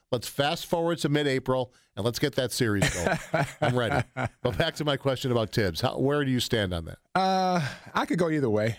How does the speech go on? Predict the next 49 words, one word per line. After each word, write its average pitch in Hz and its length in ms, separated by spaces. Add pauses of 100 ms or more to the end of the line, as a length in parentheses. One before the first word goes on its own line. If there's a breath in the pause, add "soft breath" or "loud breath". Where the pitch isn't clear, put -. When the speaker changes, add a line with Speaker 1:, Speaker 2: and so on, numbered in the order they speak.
(120)
Speaker 2:
I, 127 320
I'm 131 160
not, 120 280 (440)
uh, 117 160
too 139 300
overly 123 320
concerned. 113 380
Speaker 1:
Come 131 100
on, 113 80
take 147 140
a - 20
Speaker 2:
if, 120 60
Speaker 1:
stand, 139 480
one 131 120
Speaker 2:
you 139 40
know, - 60
Speaker 1:
way 139 80
or - 20
the 127 120
Speaker 2:
if, 123 60
Speaker 1:
other. 113 180
Speaker 2:
if, 123 160
if 117 160
one 123 220
guy 117 220
has, 110 420
has 110 220
two 123 140
positions, 107 580
and 117 280
I 113 140
think 117 280
most 120 280
coaches, 123 500 (680 soft breath)
if 127 140
they 123 120
can 110 320
get 139 300 (180)
both 123 260
positions, 110 540
they 113 140
would 110 140
like 110 220
to 107 140
be 113 220
in 107 100
that 107 140
Speaker 1:
Sure. 113 240
Speaker 2:
situation 127 500